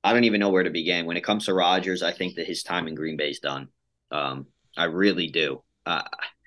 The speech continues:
it, it pains me to say this, but, you know, I think it, it's time for that organization to kind of rip the Band-Aid off and, and see what you got. I mean, you drafted this guy, Jordan Love. You don't know what he is. You're gonna have to pay him. Um,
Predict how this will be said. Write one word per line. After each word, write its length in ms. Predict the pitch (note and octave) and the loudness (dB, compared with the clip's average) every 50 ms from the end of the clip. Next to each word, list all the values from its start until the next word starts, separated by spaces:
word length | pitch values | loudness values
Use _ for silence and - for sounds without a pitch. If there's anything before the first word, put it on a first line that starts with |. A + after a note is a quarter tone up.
| - - - - - - - - _ _ _ - - | -20 -20 -20 -20 -20 -20 -20 -20 _ _ _ 2 4
it, 140 | G#2+ G#2 | 4 4
it 160 | G2+ G2 G2 - | 4 2 0 0
pains 400 | - - G#2+ A2 A#2 A2 G#2 G#2 | 2 2 4 4 2 2 2 2
me 120 | A2 A2 | 2 2
to 60 | G2 F#2 | 2 0
say 280 | - - F#2+ G2 G2+ | 0 0 2 4 4
this, 160 | G2 A#2 A2+ | 4 4 2
but, 280 | - - E2+ E2 D#2+ - | 2 0 0 0 0 0
you 100 | - E2 | -2 -2
know, 180 | D#2+ D#2+ D#2 C#2+ | -2 -2 0 0
I 140 | C2+ F2+ F2 | 0 0 0
think 160 | - F#2 F2+ | 0 0 -2
it, 140 | F2 E2 D2+ _ _ _ - | -2 -4 -8 _ _ _ -14
it's 140 | - - - | -10 -8 -4
time 240 | - E2+ F2+ F2 | -2 -2 -2 -2
for 80 | - E2+ | -2 0
that 160 | E2+ E2+ E2+ | 2 2 2
organization 640 | F2 E2+ E2+ E2+ E2 D#2 D2+ D#2+ E2+ E2 - - D#2 | 2 2 2 0 -2 -2 0 0 0 0 0 -2 -6
to 60 | D#2+ D#2+ | -4 -2
kind 200 | D#2 D#2+ E2 D#2 | -2 -2 -2 -2
of 60 | C#2+ | -2
rip 180 | D#2+ E2+ - - | -4 -4 -4 -6
the 80 | D2 | -6
Band-Aid 420 | C#2 D2 E2 E2 E2+ D#2+ D#2+ D#2+ D#2+ | -2 -2 0 0 0 0 0 0 0
off 220 | E2 E2 - - | 0 -2 -2 -6
and, 100 | D2 - - | -12 -12 -12
and 120 | - D#2 | -12 -12
see 160 | - - - E2+ | -8 -6 -6 -6
what 120 | D#2+ - | -4 -6
you 120 | - C#2+ | -6 -6
got. 400 | C#2 C#2+ C#2+ D2 C#2+ C2+ B1+ A#1+ | -2 -2 0 0 0 0 -2 -4
I 80 | C2 C2+ | -6 -8
mean, 240 | C2 C#2 C#2 C#2+ C#2 | -8 -10 -10 -10 -10
you 100 | C#2+ C#2 | -10 -6
drafted 400 | D2 E2+ F2+ F#2+ - - D#2+ D#2+ | -2 0 0 0 -2 -4 -6 -6
this 140 | D#2+ - - | -6 -2 0
guy, 180 | F2 E2 E2 | 0 0 0
Jordan 320 | D#2 E2 E2 E2 D#2+ D#2 D2+ | 0 -2 -4 -4 -4 -4 -4
Love. 220 | D#2+ E2 E2 D#2 | -2 -2 -2 -2
You 80 | D#2+ D2+ | -2 -4
don't 120 | E2 E2+ | -4 -4
know 120 | F2 F2 | -4 -4
what 180 | E2+ E2 E2+ E2 | -4 -2 -2 -2
he 180 | E2+ E2+ E2 E2 | -2 0 0 0
is. 220 | E2 E2 D#2+ D2 | 0 0 -2 -4
You're 80 | D2+ D2+ | -4 -4
gonna 140 | E2 E2+ | -2 -2
have 140 | F2 F2 - | -2 -2 -4
to 60 | - | -6
pay 300 | - - - - F2 E2+ | -8 -6 -4 -2 -2 -2
him. 340 | D#2+ D#2+ D#2+ D#2 D#2 D#2+ D2+ - - - - - - - _ _ - D2+ | -4 -4 -6 -8 -8 -10 -12 -14 -18 -20 -20 -20 -20 -20 _ _ -4 -2
Um, 420 | D2+ C#2+ C#2 C2 C2+ B1+ B1 - | -2 0 -2 -2 -4 -6 -10 -14